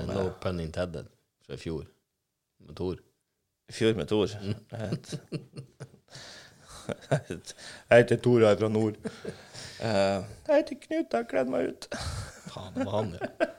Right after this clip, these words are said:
Speaker 2: <laughs> Nei, eh, det, det blir vel, eh, å gå noen flasker med rødt.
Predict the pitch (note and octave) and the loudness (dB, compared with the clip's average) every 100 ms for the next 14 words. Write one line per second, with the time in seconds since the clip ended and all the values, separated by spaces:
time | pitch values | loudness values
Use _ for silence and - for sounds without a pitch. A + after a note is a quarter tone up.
0 | - - F#4+ - - - - - B2 B2+ | -6 -4 -8 -8 -14 -14 -12 4 8 8
1 | A#2+ A2+ A2 G#2 G2+ F#2 G#2 A#2 A2+ G#2+ | 8 6 6 4 2 0 4 6 8 6
2 | G2+ F2+ F2+ E2+ - F2+ F2+ G#2 F#2+ D#2 | 6 6 4 0 -2 -2 0 0 2 0
3 | C2+ C2+ C2 A#1 A1+ G1+ G1+ A1+ C#2+ - | -2 0 0 0 -2 -4 -4 -4 -6 -4
4 | - - - B1+ - - - - - A2 | -4 -2 -4 -4 -4 -4 -6 -4 0 0
5 | - - | -2 -18